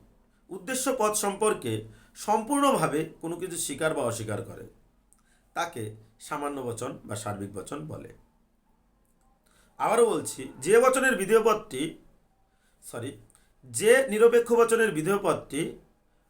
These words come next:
উদ্দেশ্য পদ সম্পর্কে সম্পূর্ণভাবে কোনো কিছু স্বীকার বা অস্বীকার করে, তাকে সামান্য বচন বলে। যেমন আমরা বলতে পারি, "সকল মানুষ হয় মরণশীল",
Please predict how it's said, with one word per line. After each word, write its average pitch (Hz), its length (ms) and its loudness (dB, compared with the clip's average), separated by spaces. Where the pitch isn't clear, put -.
উদ্দেশ্য 254 500 -4
পদ 202 140 2
সম্পর্কে 170 720 -2
সম্পূর্ণভাবে 196 880 -2
কোনো 160 160 -6
কিছু 139 380 -8
স্বীকার 226 400 -2
বা 147 100 0
অস্বীকার 117 420 -4
করে, 92 220 -12
তাকে 202 340 -6
সামান্য 104 420 -8
বচন 85 280 -12
বলে। 78 180 -14
যেমন 240 280 4
আমরা 202 200 2
বলতে 220 240 4
পারি, 139 360 0
"সকল 214 400 2
মানুষ 185 280 0
হয় 185 100 0
মরণশীল", 156 560 0